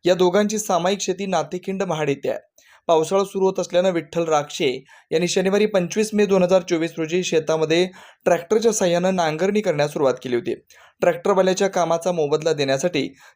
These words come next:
ते सकाळी अकरा ते अकरा वीसच्या दरम्यान शेतामध्ये गेले असता, गोपाळ राक्षे ह्या तेका-, त्या ठिकाणी आले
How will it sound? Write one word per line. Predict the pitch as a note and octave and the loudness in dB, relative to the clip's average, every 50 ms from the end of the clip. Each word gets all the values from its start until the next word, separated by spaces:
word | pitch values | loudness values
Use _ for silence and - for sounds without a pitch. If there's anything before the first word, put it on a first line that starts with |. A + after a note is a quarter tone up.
| - | -2
ते | G3 F3+ | -2 0
सकाळी | - G3+ G3+ G#3 G#3 | 0 2 2 2 2
अकरा | G3 F3+ - - F3+ G3 G3+ | 2 0 0 -2 -2 -2 -2
ते | G3 G#3+ | 0 -2
अकरा | G#3+ G3 F3 - F3+ F3+ | -2 -2 -2 -2 0 -2
वीसच्या | F3+ F3 F3+ F3 - F#3 F3+ | 0 0 -2 -6 -2 -2 -2
दरम्यान | E3+ E3 D#3+ D#3+ E3 E3+ | 0 0 -2 -2 -4 -4
शेतामध्ये | - - E3 E3 D#3+ D3+ D#3+ D#3 D#3 D3+ | -2 -2 -2 0 0 -2 -2 -2 -2 -2
गेले | D3 D3 C#3 C3+ | -2 0 2 2
असता, | D#3 D#3 - D#3+ C3 B2 C3+ - - - - _ _ - | 0 0 0 0 -2 -2 -2 -6 -16 -20 -20 _ _ 0
गोपाळ | E3+ F#3+ F#3+ - G#3 G#3+ A3 | 2 2 2 4 2 2 2
राक्षे | G#3 G3 F#3 - - - | 2 0 0 -2 -6 -4
ह्या | F#3 F3+ F3+ | -2 -4 -2
तेका-, | - E3+ D#3 - D#3 D3+ - - - | -2 -4 -6 -4 -4 -4 -4 -6 -2
त्या | - D#3 | -2 -2
ठिकाणी | D3+ D#3+ C#3+ D#3 D3+ D3 | -2 -2 -4 -4 -2 -2
आले | B2 - - | -2 -4 -4